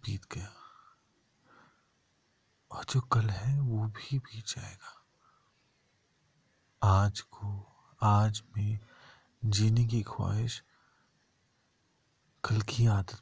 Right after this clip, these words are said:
बदल देगा। सारी दुनिया तुम्हें चाहे या ना चाहे, इसकी क्यों परवाह करते हो? क्यों पल पल, हर पल अपने आप को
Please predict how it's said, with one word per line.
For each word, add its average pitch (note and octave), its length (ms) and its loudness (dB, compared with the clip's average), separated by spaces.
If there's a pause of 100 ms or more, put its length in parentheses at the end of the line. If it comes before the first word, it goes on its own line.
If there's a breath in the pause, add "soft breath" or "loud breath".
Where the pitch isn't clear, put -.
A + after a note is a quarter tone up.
बदल F2+ 180 -10
देगा। - 340 -18 (2250 soft breath)
सारी A#2 540 4
दुनिया G#2 520 0 (720 loud breath)
तुम्हें A2+ 260 2
चाहे G#2+ 500 -2
या A2 200 -2
ना G#2+ 160 -4
चाहे, G#2 460 -10 (2000 soft breath)
इसकी - 320 -2
क्यों C3 340 4
परवाह A#2 360 2
करते - 340 -10
हो? - 220 -20 (1600 soft breath)
क्यों A#2+ 280 4
पल A2 340 2 (120)
पल, A2+ 340 4
हर A2 220 0
पल A2+ 420 -4 (640 loud breath)
अपने A#2 360 2
आप A#2 380 2
को C3+ 180 -6